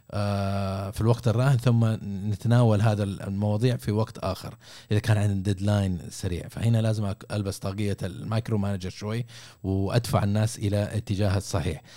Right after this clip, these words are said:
لكن هذا المفروض يكون نادرًا. لكن إذا كان، آه، في، كما هو في مجمل الأوقات، آه، ما عندنا هذه التحديات، فلذا عليك إنك أن-، أنا مفروض علي إنه أنا أتيح للناس م-،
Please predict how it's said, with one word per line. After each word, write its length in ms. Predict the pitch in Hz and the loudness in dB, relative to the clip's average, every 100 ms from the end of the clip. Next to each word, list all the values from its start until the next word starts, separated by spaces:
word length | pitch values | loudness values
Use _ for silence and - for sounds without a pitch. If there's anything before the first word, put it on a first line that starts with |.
| - - | -16 2
لكن 380 | 135 - 110 113 - | 4 6 2 0 -2
هذا 320 | 151 214 180 - | 2 4 2 0
المفروض 400 | 135 131 - 180 | 0 2 2 2
يكون 220 | - 202 | 4 6
نادرًا. 400 | 247 120 104 117 - - - - _ | 6 6 2 0 -6 -16 -20 -20 _
لكن 260 | 113 113 120 | 2 2 2
إذا 180 | 117 117 | 2 2
كان، 560 | 185 262 269 147 107 120 | 4 4 4 4 0 -4
آه، 760 | 110 107 98 98 - - 80 - | -6 -4 -4 -8 -10 -12 -12 -10
في، 240 | - 107 | -2 -2
كما 500 | 98 104 110 110 107 | -2 0 4 4 4
هو 280 | 104 147 113 | 4 4 4
في 440 | - 104 98 - | 4 2 2 2
مجمل 380 | 135 151 123 104 | 4 6 4 4
الأوقات، 600 | 92 98 90 139 202 - - - - - | 2 -2 0 0 0 -4 -14 -20 -20 -16
آه، 760 | - 104 95 90 80 - - - - | -10 -8 -8 -10 -8 -8 -10 -12 -12
ما 300 | 123 170 214 | 2 6 6
عندنا 500 | 165 120 107 107 104 | 6 6 6 4 4
هذه 120 | 98 | 2
التحديات، 760 | - - 101 98 95 151 202 - - - | -2 -4 -2 -2 0 2 0 -2 -18 -8
فلذا 500 | - 101 127 131 139 | -2 4 6 6 4
عليك 400 | 127 110 113 110 | 2 2 2 4
إنك 300 | 110 104 - | 0 0 0
أن-، 160 | 110 104 | 0 0
أنا 680 | 107 107 92 - - 127 113 | -2 -2 -4 -8 4 6 6
مفروض 420 | 101 98 - 123 | 4 2 2 2
علي 360 | 95 110 151 113 | 4 4 2 2
إنه 180 | 107 110 | 0 0
أنا 100 | 107 | 0
أتيح 340 | - 151 160 | 2 0 2
للناس 460 | 131 127 120 110 - | 0 2 0 0 -4
م-، 160 | 107 | -4